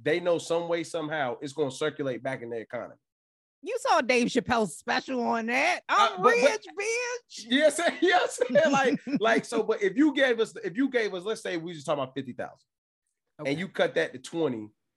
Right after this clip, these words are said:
Speaker 1: and let's just say five acres, somewhere in rural, wherever.
Speaker 2: Okay.
Speaker 1: Event-, eventually,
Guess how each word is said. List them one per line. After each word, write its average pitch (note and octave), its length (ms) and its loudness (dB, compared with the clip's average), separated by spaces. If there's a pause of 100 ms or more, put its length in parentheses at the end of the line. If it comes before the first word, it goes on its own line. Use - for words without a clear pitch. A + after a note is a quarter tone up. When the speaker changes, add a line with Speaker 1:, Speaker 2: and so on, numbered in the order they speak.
Speaker 1:
and C3 400 -4 (160)
let's C4 160 -8
just B3+ 120 -8
say A3 260 -4 (840)
five A3+ 300 -2
acres, B2 440 -10 (120)
somewhere A3+ 720 4
in E3 240 -2
rural, F3 760 -2 (240)
wherever. C#3+ 680 -2 (760)
Speaker 2:
Okay. D#3+ 240 -2
Speaker 1:
Event-, - 420 -6
eventually, D#3 960 -2